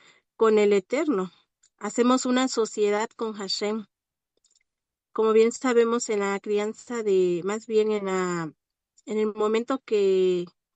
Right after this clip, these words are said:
que viene un alma a este mundo, dice que hay tres socios, ¿no?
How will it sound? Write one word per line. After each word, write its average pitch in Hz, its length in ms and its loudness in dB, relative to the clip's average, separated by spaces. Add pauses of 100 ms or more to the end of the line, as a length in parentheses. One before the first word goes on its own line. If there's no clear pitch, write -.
que 214 120 -6
viene 226 280 -2
un 247 180 -4
alma 233 220 -4
a - 20 -4
este 233 240 -8
mundo, 220 320 -4
dice 220 300 -6
que - 140 -8
hay 202 120 0
tres 214 220 -2
socios, 208 480 -2
¿no? 214 220 -8